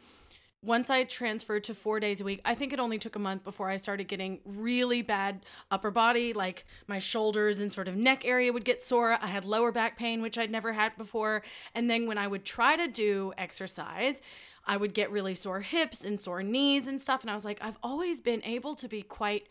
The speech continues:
you know, I've never, like, been, like, you know, some crazy athlete, but I've always had, like, a level of fitness, and sitting just fucking destroyed it." And I was,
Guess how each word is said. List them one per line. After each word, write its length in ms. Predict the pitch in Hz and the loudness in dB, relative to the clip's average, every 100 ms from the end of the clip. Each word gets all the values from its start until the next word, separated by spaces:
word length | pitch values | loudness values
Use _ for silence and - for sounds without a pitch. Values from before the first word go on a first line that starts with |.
| - - - - _ - | -20 -20 -20 -20 _ 0
you 60 | 262 | 2
know, 80 | 220 | 4
I've 140 | 247 | 4
never, 240 | 330 311 285 | 2 2 4
like, 200 | 240 - | 2 4
been, 200 | 226 208 | 0 2
like, 220 | 190 185 _ - | -2 -6 _ -12
you 80 | - | -4
know, 120 | 196 | -2
some 200 | 190 196 | -2 -2
crazy 380 | 185 208 190 185 | -4 -2 -2 -2
athlete, 420 | 196 285 262 220 | 0 0 0 -2
but 100 | 214 | 0
I've 140 | 202 202 | -4 -2
always 280 | 240 320 - | -2 -2 -2
had, 180 | 226 | -2
like, 140 | 208 196 | -2 -6
a 60 | |
level 280 | 185 196 196 | -6 -6 -4
of 80 | 190 | -6
fitness, 440 | - 277 226 196 - - - - | -2 -2 0 -4 -6 -16 -18 -4
and 140 | 220 | -2
sitting 640 | 214 - 311 339 254 208 - | 0 -2 0 0 0 -2 -4
just 420 | - 220 196 - | -2 0 -2 -6
fucking 520 | - - 285 285 240 | -12 -6 -6 -2 -2
destroyed 640 | 202 196 - 240 302 403 | -2 -4 -4 -2 0 2
it." 220 | 254 214 - - - - | 0 0 -4 -16 -12 0
And 160 | 262 247 | 0 2
I 140 | 285 | 0
was, 280 | 403 359 - | 2 0 -2